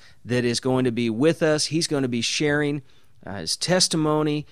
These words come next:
talking about a book that they have released, and you can hear more about Ricardo. If you are not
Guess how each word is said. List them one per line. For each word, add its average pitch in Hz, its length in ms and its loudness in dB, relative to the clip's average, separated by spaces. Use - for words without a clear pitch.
talking 151 380 -2
about 127 420 0
a 101 80 -6
book 135 500 2
that 107 200 -4
they 135 180 2
have 135 140 -2
released, 131 720 0
and 107 440 -6
you 131 160 0
can 127 160 0
hear 139 260 0
more 135 480 2
about 139 560 2
Ricardo. 117 760 0
If 107 320 -6
you 131 160 0
are 107 120 0
not 127 440 0